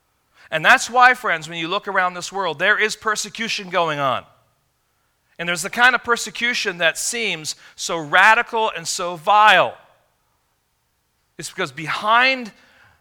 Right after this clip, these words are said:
all of the atrocities that you hear about is this desire to get to the God of Christianity.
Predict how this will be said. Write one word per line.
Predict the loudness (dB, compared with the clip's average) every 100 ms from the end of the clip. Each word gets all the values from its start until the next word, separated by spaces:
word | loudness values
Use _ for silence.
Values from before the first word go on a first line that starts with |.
| _ _ _ _ -4
all | -2 0 -4
of | -4
the | -4
atrocities | -4 -4 4 6 6 2 -10 -10 -12
that | -14
you | -16
hear | -10 -6 -4
about | -4 -2 -2 -6 -12 _ _ _
is | -12 -10
this | -10 -12
desire | -12 -8 -2 -2 -2 -4
to | -8 -14 -14 -14
get | -10 -6 -6 -10 -20
to | -14 -12 -12
the | -14 -14
God | -8 -4 -4 -6 -8
of | -12 -10 -10 -14 _ _ _
Christianity. | -16 -14 -12 -12 -12 -12 -14 -18